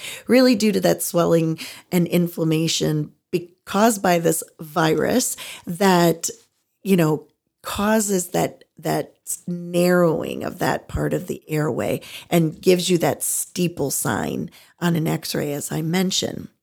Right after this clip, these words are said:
Well, how do you treat that in babies and kids? Um, I mean, first and foremost,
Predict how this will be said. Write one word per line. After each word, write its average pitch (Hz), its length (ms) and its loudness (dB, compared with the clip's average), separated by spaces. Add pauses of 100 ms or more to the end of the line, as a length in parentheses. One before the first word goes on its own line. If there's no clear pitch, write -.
(540)
Well, 233 140 4
how 240 180 4
do 294 80 6
you 339 140 6
treat 320 400 2
that - 340 -4
in 175 220 4
babies 156 480 2
and 151 200 -2
kids? - 680 -2
Um, 170 540 -2 (200)
I 240 60 2
mean, 285 260 4 (840)
first - 400 2
and 302 160 2
foremost, 170 720 2